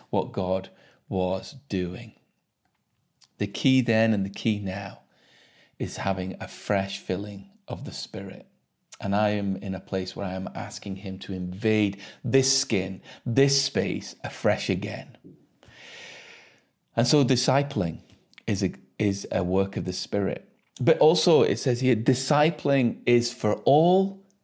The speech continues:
and for now. When we look at Matthew twenty-eight, the original language isn't that easy to translate into English. It doesn't really say, "Go and make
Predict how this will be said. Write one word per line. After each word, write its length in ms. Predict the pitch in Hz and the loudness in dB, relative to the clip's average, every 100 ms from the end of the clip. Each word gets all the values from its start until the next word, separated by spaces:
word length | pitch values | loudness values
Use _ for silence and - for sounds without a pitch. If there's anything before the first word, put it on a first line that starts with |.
| _ | _
and 180 | 104 101 | -2 -2
for 180 | - 101 | -2 0
now. 400 | 98 90 78 - | 2 2 0 -4
When 120 | 127 147 | 2 4
we 100 | 180 | 6
look 260 | 190 214 | 4 2
at 100 | 160 | 2
Matthew 320 | 143 143 143 | 2 2 0
twenty-eight, 640 | 135 - 131 120 123 123 117 | -2 2 4 6 4 2 2
the 120 | 120 | 2
original 500 | 131 180 180 151 123 | 6 4 4 4 4
language 520 | 120 135 147 127 98 - | 4 2 4 2 2 0
isn't 380 | 143 143 135 - - - | 0 4 2 2 -8 -6
that 320 | 139 127 127 - | 2 4 4 4
easy 520 | 127 131 127 117 104 | 6 6 6 4 4
to 160 | - | -4
translate 600 | 110 127 113 101 113 104 | -2 2 2 4 2 4
into 320 | - 104 - - | 2 0 0 2
English. 460 | 123 123 107 92 | 4 6 4 2
It 160 | - 135 | -2 2
doesn't 320 | 185 196 170 | 2 4 2
really 240 | 165 151 | 4 4
say, 300 | 139 - 131 | 2 4 4
"Go 520 | 90 107 110 127 117 - | 2 2 4 6 6 4
and 280 | 107 110 110 | 2 4 6
make 480 | 131 107 85 - | 6 4 0 -8